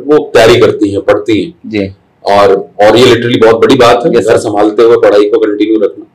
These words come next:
Speaker 2: जी।
Speaker 1: तो खासतौर से ये दो work के लोग हैं, यानी जो working है already या जो married हैं,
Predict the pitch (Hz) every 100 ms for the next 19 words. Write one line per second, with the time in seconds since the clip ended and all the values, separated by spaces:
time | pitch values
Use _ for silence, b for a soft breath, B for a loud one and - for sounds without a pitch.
0 | _ _ - 98 117 123 147 - 196 190
1 | 190 165 143 151 139 - 123 104 98 90
2 | 101 110 110 120 110 - - 139 139 127
3 | 123 120 131 123 113 104 98 101 - 110
4 | 117